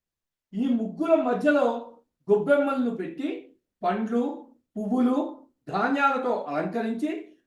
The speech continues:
ప్రకృతి మాటను పాటలతో వర్ణిస్తారు.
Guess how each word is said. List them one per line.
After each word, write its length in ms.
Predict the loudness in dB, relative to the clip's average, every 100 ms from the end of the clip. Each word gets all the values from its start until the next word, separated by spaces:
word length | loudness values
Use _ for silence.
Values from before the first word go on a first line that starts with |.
| _ -4
ప్రకృతి 380 | -4 0 0 2
మాటను 720 | 2 2 2 0 -2 -4 -14 _ -4
పాటలతో 840 | -2 0 0 0 -2 -4 -4 -10 _
వర్ణిస్తారు. 680 | -12 -10 -10 -12 -14 -20 -20